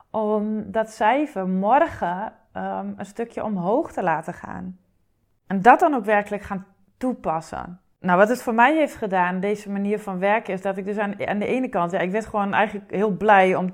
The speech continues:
omdat ik gewoon letterlijk zag van: "Ja, het gaat gewoon veel beter dan ik," als ik dus echt, ehm, stilsta bij hoe het echt met me gaat, dan denk ik: "Ja, het gaat gewoon veel beter dan dat ik mezelf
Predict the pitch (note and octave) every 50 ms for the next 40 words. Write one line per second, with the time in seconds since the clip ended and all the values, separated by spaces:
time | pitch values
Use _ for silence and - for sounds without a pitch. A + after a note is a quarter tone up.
0 | - - F#3 F#3+ F#3+ G3 F#3+ F#3+ F#3 - - - - - - G3+ F#3 G3 A3+ A#3
1 | A#3 G3+ F3 - - - F3+ E3+ - - E3+ D#3+ - - - B3 A3+ - - -
2 | A#3+ B3 - C#4+ C4+ A3+ G#3 G#3+ B3 D#4 E4 - F3+ E3+ F#3 F3+ F#3 F#3+ G3 G3
3 | G3 G3 - - - - - - - - - - F#3 G#3+ F#3+ F#3 G#3 G3 - -
4 | A#3 C#4+ D4+ - - - - _ _ - - G3 G3 F#3+ F#3+ F#3+ F#3+ F#3+ F#3+ F#3
5 | - - G#3 G3 G3+ G3 G3 - G3 F3+ F3 F3+ F#3 F#3 F#3 F#3 G3 G3+ G3 -
6 | - G#3+ G#3+ - G3+ F3+ F3 F3 E3+ - - - A3+ F#3+ F#3+ F#3 G3 F#3+ G3 F#3+
7 | F#3 G#3+ G#3 G#3+ - A3 G#3+ - G#3+ G3+ F#3+ - A3+ A#3 F#3 F#3 F#3+ G3+ B3+ D4
8 | C#4+ G#3 F3+ F3+ F#3 F#3 F#3+ F#3+ G3 G3 F#3+ F#3 F3+ E3+ F#3+ F#3 F3+ F#3 F#3